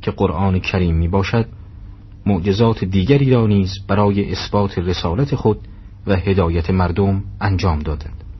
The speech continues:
یکی از آن معجزات که در آیهٔ یکم سورهٔ مبارکهٔ قمر از آن یاد شده است، شکافته شدن کرهٔ ماه است.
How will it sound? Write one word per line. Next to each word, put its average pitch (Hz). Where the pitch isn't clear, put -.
یکی 117
از 107
آن 110
معجزات 110
که 113
در 104
آیهٔ 104
یکم 107
سورهٔ 104
مبارکهٔ 95
قمر 90
از 95
آن 90
یاد 87
شده 107
است، 127
شکافته 101
شدن 127
کرهٔ 90
ماه 82
است. -